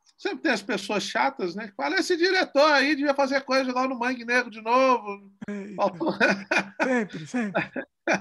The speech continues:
Speaker 1: Mas isso é normal.
Speaker 2: Vai
Speaker 1: Mas,
Speaker 2: assistir,
Speaker 1: no
Speaker 2: vai
Speaker 1: geral
Speaker 2: assistir o Mangue Negro. Você quer ver o Mangue Negro de novo? Vai assistir, vai assistir o meu
Speaker 1: Vai
Speaker 2: filme.
Speaker 1: lá,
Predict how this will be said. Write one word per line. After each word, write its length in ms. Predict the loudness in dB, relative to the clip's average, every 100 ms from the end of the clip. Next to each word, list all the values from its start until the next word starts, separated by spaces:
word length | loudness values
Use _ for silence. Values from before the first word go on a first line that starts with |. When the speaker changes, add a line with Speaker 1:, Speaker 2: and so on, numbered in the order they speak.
| -2
Speaker 1:
Mas 160 | -2 -2
isso 180 | -4 -2
é 20 |
normal. 580 | 0 0 -2 -2 -2 _ _ -20 -12 4
Speaker 2:
Vai 240 | 6 8
Speaker 1:
Mas, 120 | 6
Speaker 2:
assistir, 200 | 2 -2
Speaker 1:
no 60 | 4
Speaker 2:
vai 140 | 6
Speaker 1:
geral 120 | 6 6
Speaker 2:
assistir 160 | 4
o 80 | 2
Mangue 200 | 2 0
Negro. 260 | 0 0 0
Você 120 | -2
quer 180 | 0 0
ver 100 | 0
o 60 |
Mangue 220 | 0 0 2
Negro 240 | 0 0
de 120 | -2
novo? 220 | 0 0
Vai 120 | 0 -4
assistir, 360 | -6 -2 -2
vai 180 | -2 -6
assistir 180 | -6 -4
o 20 |
meu 100 | 2
Speaker 1:
Vai 100 | 4
Speaker 2:
filme. 160 | 4 4
Speaker 1:
lá, 260 | 4 0